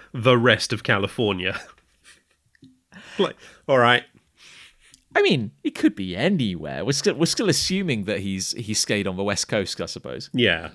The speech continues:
Speaker 1: yeah. Well, he could have moved up to Seattle and Washington
Speaker 2: Oh,
Speaker 1: State, couldn't he? That's on
Speaker 2: yeah.
Speaker 1: the West Coast.
Speaker 2: Yeah, check out the fish market and
Speaker 1: Yeah,
Speaker 2: Sulphur
Speaker 1: there you go.
Speaker 2: Mountain and the forests.
Speaker 1: <laughs>
Speaker 2: Uh, I hear it's lovely. And, um,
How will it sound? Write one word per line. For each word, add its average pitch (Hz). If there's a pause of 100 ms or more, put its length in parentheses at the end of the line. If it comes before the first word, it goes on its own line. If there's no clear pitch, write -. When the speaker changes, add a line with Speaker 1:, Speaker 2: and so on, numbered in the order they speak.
(120)
Speaker 1:
yeah. 101
Well, 143
he 123
could 123
have 110
moved 101
up 104
to 110
Seattle 107 (160)
and 95
Washington 139
Speaker 2:
Oh, 185
Speaker 1:
State, -
couldn't 123
he? 117
That's -
on -
Speaker 2:
yeah. 113
Speaker 1:
the 92
West 92
Coast. - (160)
Speaker 2:
Yeah, 165
check -
out 151
the 123
fish -
market -
and 95
Speaker 1:
Yeah, 120 (100)
Speaker 2:
Sulphur 120
Speaker 1:
there 120
you 110
go. 107
Speaker 2:
Mountain 139
and 104
the 107
forests. - (300)
Speaker 1:
<laughs> 151 (720)
Speaker 2:
Uh, 117
I 110
hear 135
it's 131
lovely. 113 (440)
And, 107
um, 120